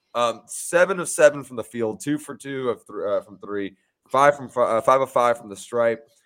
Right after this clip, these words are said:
and then paired that with a total of eight rebounds, three assists, a steal, a block, and only had one foul and one turnover.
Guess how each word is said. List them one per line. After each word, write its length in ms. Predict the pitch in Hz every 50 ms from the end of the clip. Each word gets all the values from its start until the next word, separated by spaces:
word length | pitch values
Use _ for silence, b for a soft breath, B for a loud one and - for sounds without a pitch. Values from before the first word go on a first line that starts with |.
| _ _ _ _
and 100 | 110 117
then 180 | 117 113 113 101
paired 320 | 101 123 131 127 127 113
that 320 | 113 117 117 117 - -
with 440 | 107 101 98 95 95 95 95 95 - -
a 80 | 107 101
total 400 | - 110 113 107 110 107 101 98
of 260 | 95 92 90 90 - _ -
eight 180 | 123 147 147 104 127
rebounds, 640 | 151 151 147 131 139 139 135 131 131 127 117 -
three 280 | - - 135 151 147 135
assists, 680 | 120 - - - 123 120 120 117 - - _ - - _
a 80 | - 104
steal, 540 | - - _ 131 135 135 131 127 123 113 -
a 60 | 104
block, 480 | 92 104 107 113 113 113 113 - - _ - _ _ _ _ _ _ _ _ _
and 460 | 104 104 107 107 107 107 107 104 - -
only 240 | 117 127 139 143
had 140 | 135 123 113
one 160 | 113 131 131
foul 240 | 127 135 131 131 127
and 80 | 117 113
one 140 | 113 107 98
turnover. 420 | 98 113 110 107 98 85 85